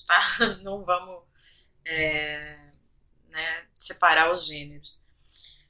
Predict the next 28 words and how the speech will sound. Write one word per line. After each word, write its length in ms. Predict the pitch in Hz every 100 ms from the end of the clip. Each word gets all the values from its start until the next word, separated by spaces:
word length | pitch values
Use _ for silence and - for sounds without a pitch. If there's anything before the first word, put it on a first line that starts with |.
| -
"A 100 | 196
natureza 520 | 233 233 226 233 247
instintiva 640 | 254 - 214 - - 185
das 180 | 165 160
mulheres 720 | 151 165 175 165 151 - -
valoriza 540 | 175 175 180 196 214 220
o 60 |
corpo 400 | _ 196 214 220
e 40 | 208
o 60 |
espírito 680 | 196 - 190 190 165 - 165
muito 340 | 175 226 262 262
mais 320 | 196 180 -
por 120 | 175
sua 180 | - 190
capacidade 760 | 208 208 208 - - 156 151 147
de 100 | 151
vitalidade, 840 | 214 - 214 202 151 143 139 -
sensibilidade 1120 | - - 233 233 - 196 180 165 156 151 151
e 40 |
resistência 840 | 156 143 - - 175 170 - - 143 _ _ - _
do 100 | 175
que 120 | - 208
por 180 | 208
qualquer 420 | 202 185 185 214 233
avaliação 580 | 220 202 185 185 180
da 80 | 180
aparência. 720 | 190 202 202 135 - - -